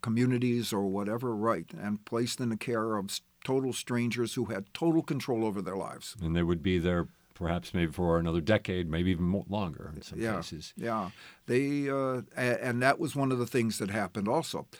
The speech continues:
Speaker 1: Uh, in nineteen oh four, compulsory education came into play.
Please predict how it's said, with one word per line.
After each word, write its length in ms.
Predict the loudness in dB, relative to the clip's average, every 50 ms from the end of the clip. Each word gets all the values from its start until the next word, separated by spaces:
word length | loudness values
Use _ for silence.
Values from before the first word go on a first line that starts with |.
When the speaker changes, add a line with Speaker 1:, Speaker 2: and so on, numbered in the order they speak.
| -20 -20 -20 -20 -20 -18 _ -8
Speaker 1:
Uh, 240 | -6 -6 -4 -4 -4
in 240 | -2 0 0 2
nineteen 340 | 4 4 2 2 2 2 4 4
oh 120 | 2 2
four, 500 | 2 4 4 6 8 8 6 6 4 2 -2 -12 -20 _ _ _
compulsory 680 | -4 -2 -2 2 4 4 2 2 2 2 4 4 6 6
education 580 | 4 2 0 -2 0 2 2 2 2 2 0 0
came 260 | 0 -2 -2 -2 -2
into 300 | -2 -4 -4 -4 -6 -8
play. 300 | -6 -4 -6 -6 -6 -10